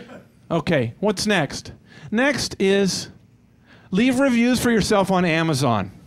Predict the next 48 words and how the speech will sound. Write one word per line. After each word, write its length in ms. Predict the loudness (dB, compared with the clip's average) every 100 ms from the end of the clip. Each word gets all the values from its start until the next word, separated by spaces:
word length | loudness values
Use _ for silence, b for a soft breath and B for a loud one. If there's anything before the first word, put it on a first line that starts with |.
| -20 -20 B B
It's 180 | -6 -2
hard 240 | 0 2 0
to 60 |
do 220 | 0 2 0
at 140 | 0
first, 320 | -2 -2 -2
but 140 | -6 -2
you 60 |
gotta 220 | -2 0
be 80 | 0
self-serving. 760 | -2 -2 -2 0 0 0 -2 -6 B B B B -2
Don't 300 | 0 0 0
put 240 | 0 2
in 140 | 2 0
the 100 | 2
review 420 | 2 2 2 2
that 120 | 2
you 140 | 0 0
know 240 | 0 0
Google, 520 | 0 0 0 -4 -6 _ _ b b b
okay? 300 | -4 -2 0
And 180 | -2 0
don't 180 | 0 0
just 180 | -2
do 120 | 0 0
a 60 |
straight 280 | 0 -2 -2
five 240 | -2 -2
star. 240 | -2 -4 -4 B
Four 280 | -2 0 0
and 40 |
a 40 | 0
half 200 | -2 -2
has 140 | -2
more 160 | -2 -4
credibility. 680 | -4 -4 -2 -2 -2 -4 -8 -20 -20 _ _ _ _ B B
Another 300 | -2 0 2
way 140 | 4 2
to 80 | 2
build 220 | 2 2
your 120 | 0
profile, 640 | 2 2 2 2 2 0 -2 B B B B B 0
go 160 | 2
to 80 | 2
Dane 300 | 2 0 2
Cook's 260 | 2 0 0
Friendster 480 | 0 0 2 0 2
page 540 | 2 2 0 -4